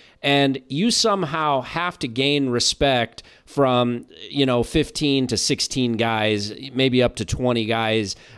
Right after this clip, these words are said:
a year. I mean, that's not an easy thing to do, especially,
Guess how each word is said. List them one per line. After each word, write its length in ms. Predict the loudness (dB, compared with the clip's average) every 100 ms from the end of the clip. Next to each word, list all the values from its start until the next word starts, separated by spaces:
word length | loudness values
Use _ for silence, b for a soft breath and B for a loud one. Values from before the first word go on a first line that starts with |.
| -2
a 80 |
year. 260 | 2 4 2
I 80 | 0
mean, 140 | 0
that's 300 | 0 0 -2
not 540 | -2 -4 -4 -2 -2 -2
an 180 | -4 -4
easy 440 | -2 -2 0 -2
thing 320 | -2 -4 -4
to 120 | -6
do, 400 | -6 -4 -4 -6
especially, 760 | -6 0 2 2 2 4 4 0